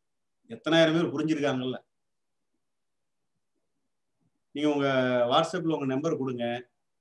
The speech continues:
இதுல, இதுலயே கூட உங்க நம்பர் போடுங்க. நான் எங்க வீடியோஸ் எல்லாம் பாருங்க, வேற தனியா பேசின வீடியோஸ் எல்லாம் அனுப்புறேன்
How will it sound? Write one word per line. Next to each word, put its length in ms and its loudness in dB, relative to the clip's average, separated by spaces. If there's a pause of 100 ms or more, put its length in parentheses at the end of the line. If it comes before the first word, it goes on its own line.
(120)
இதுல, 120 -4
இதுலயே 220 0
கூட 120 0
உங்க 120 0
நம்பர் 300 0
போடுங்க. 260 -6
நான் 180 -2
எங்க 180 -10
வீடியோஸ் 380 -2
எல்லாம் 200 -4
பாருங்க, 220 -8
வேற 220 -4
தனியா 280 -6
பேசின 360 -10
வீடியோஸ் 260 -8
எல்லாம் 140 -6
அனுப்புறேன் 320 -14